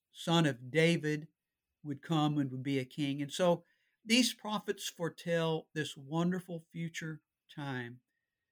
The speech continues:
when a son of David would sit on David's throne and would rule over Israel, would rule over God's people.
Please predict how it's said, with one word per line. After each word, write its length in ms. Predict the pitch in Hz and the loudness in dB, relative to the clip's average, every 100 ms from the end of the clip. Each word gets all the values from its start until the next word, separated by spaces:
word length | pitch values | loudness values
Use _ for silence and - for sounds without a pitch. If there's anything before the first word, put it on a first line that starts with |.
| _ _ _ | _ _ _
when 160 | 165 143 | 0 0
a 40 | |
son 260 | - 165 156 | 0 2 2
of 120 | 131 | 2
David 460 | 151 165 151 127 | 2 2 2 -4
would 160 | 131 123 | -6 -10
sit 400 | - - 170 156 | -12 -2 0 2
on 180 | 143 135 | 0 -2
David's 420 | 143 151 135 - | -4 -4 -6 -8
throne 360 | 156 151 143 135 | -6 -4 -2 -4
and 160 | 135 | -6
would 160 | 135 123 127 143 | -8 -8 -12 -8
rule 520 | 175 175 147 131 131 _ - | -4 -2 -2 -6 -12 _ -12
over 420 | 135 127 - 127 _ _ _ _ | -12 -12 -16 -20 _ _ _ _
Israel, 480 | 156 143 - 135 127 | -2 -2 -4 -10 -12
would 140 | 127 147 | -12 -8
rule 200 | 170 156 | -4 -4
over 180 | 135 | -4
God's 420 | 127 131 127 120 - | -8 -10 -10 -12 -16
people. 300 | 143 - | -18 -20